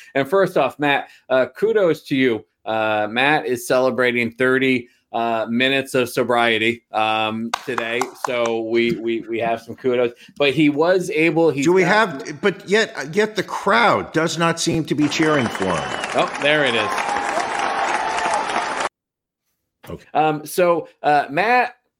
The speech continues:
Speaker 1: uh, has an inside track at DraftKings and apparently found out some
Speaker 2: Mm-hmm.
Speaker 1: parlays that were on the, on the whiteboard at DraftKings, which I guess maybe they will or won't move forward with.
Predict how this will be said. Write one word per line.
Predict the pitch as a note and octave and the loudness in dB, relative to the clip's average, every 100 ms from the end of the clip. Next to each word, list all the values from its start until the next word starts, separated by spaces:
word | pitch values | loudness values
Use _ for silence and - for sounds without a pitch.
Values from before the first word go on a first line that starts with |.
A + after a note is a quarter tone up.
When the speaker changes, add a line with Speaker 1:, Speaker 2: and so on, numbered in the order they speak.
| _ | _
Speaker 1:
uh, | C#3 C3+ C3 | -6 -2 -2
has | C3+ D#3+ E3 | 0 0 2
an | D3 | 2
inside | D3 D#3 D3+ C#3 C3+ B2+ | 2 0 0 0 0 0
track | - C3+ B2+ A#2+ A#2+ | -2 2 2 0 -4
at | G2 | -6
DraftKings | A2 A2+ G#2+ - A2+ G#2+ G2+ | -4 -4 -4 -6 -6 -6 -10
and | F#2+ A2+ | -10 -10
apparently | - D#3+ E3+ D3+ D3+ C#3+ | -8 -4 -2 0 0 0
found | C3+ C3+ B2+ B2 | -2 -2 0 0
out | A#2+ | -2
some | B2 A#2 | -4 -6
Speaker 2:
Mm-hmm. | - | -2
Speaker 1:
parlays | B2+ C3+ C3 B2+ A#2 | 0 0 2 0 0
that | A#2 A#2 | -2 -2
were | G#2+ A2 | -2 -2
on | A#2 B2 A#2+ | -2 -2 -2
the, | A2+ A2 A#2 | -2 -2 -2
on | B2 | -2
the | A#2 | 0
whiteboard | A#2 B2 G2 G#2+ A2 A2 G#2 - - | 2 0 0 0 2 2 -2 -10 -4
at | A2 F#2+ | -2 -2
DraftKings, | G#2+ A2 - - A2 G#2+ | -2 -2 -2 -6 -6 -6
which | G#2 G#2 | -6 -2
I | G#2 | 0
guess | A2 G#2 | 0 0
maybe | A2+ G#2 | -2 0
they | G#2+ G2 | 0 0
will | A2+ A2+ A2+ | 0 2 2
or | G#2 G#2 | 0 -2
won't | G#2+ G#2 | -4 -6
move | G#2+ G2+ | -8 -6
forward | - A#2 A2+ G#2+ | -2 0 0 0
with. | A2 | 0